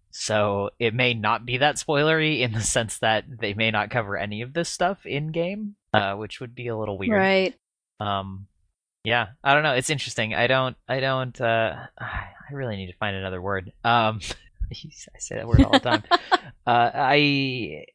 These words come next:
Speaker 1: it doesn't really bother me, I guess, the, the, some of this knowledge, but it is, it does seem a little bit strange. I guess we have gotten some somewhat in-depth articles on all of the other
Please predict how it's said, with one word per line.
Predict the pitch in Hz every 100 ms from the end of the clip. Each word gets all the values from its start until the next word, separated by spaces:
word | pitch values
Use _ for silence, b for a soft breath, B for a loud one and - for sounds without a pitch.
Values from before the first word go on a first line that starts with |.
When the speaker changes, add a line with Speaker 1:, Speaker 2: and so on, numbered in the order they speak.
| _
Speaker 1:
it | - 185
doesn't | 214 208
really | 139 120 120
bother | 104 95 101
me, | 110 120 117
I |
guess, | 123 123 -
the, | 127 117 113 110 107 113
the, | 117 113 113
some | - 147
of | 135 127
this | 127
knowledge, | 131 117 127 139 131
but | 107 98
it | 110
is, | 117 107 104 - - _
it | 120
does | 110 107
seem | - 113
a | 104
little | 104 98
bit | 95 -
strange. | - 87 87
I | 139
guess | 180 185 220
we | 220
have | - 127 117 117
gotten | 104 92 104 95 95 - _ _
some | - 147 131 123 120 110 107 110 - _ -
somewhat | - 160 170 139 101
in-depth | 117 104 107 107 -
articles | 104 104 101 98
on | 101 98
all | 101
of | 101
the | 95 -
other | 98 101 95 95 95